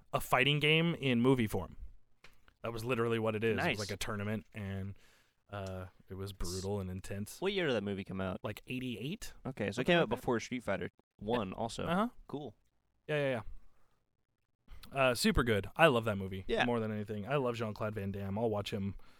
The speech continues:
Speaker 1: fight bad guys all day long.
Speaker 2: Yeah.
Speaker 1: He's the, he's the stuff.
Speaker 2: Absolutely. I need to watch more J C V D movies.
Speaker 1: You should, 'cause, man, he was,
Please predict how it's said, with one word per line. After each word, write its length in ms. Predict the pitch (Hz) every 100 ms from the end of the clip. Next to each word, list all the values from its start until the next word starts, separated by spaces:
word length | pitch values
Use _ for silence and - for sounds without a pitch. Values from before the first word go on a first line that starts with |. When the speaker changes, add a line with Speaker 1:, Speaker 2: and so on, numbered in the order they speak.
| - _ -
Speaker 1:
fight 320 | - 123 101
bad 220 | 104 101
guys 240 | 101 98 98
all 120 | 95
day 120 | 90
long. 160 | 87 87
Speaker 2:
Yeah. 180 | 107 - -
Speaker 1:
He's 160 | 107
the, 100 | 101 98 -
he's 240 | 120 120
the 80 | 104
stuff. 360 | 98 - 85 -
Speaker 2:
Absolutely. 420 | 101 101 - 101
I 40 | 127
need 60 |
to 80 | 131
watch 200 | 101 -
more 220 | 104 95 -
J 140 | 104
C 180 | 95 104
V 140 | 98 101
D 120 | 95
movies. 420 | 95 95 95 - -
Speaker 1:
You 60 |
should, 360 | 131 220 151 113
'cause, 460 | 139 120 110 - -
man, 340 | 131 127 113
he 180 | 107 139
was, 420 | 131 123 - -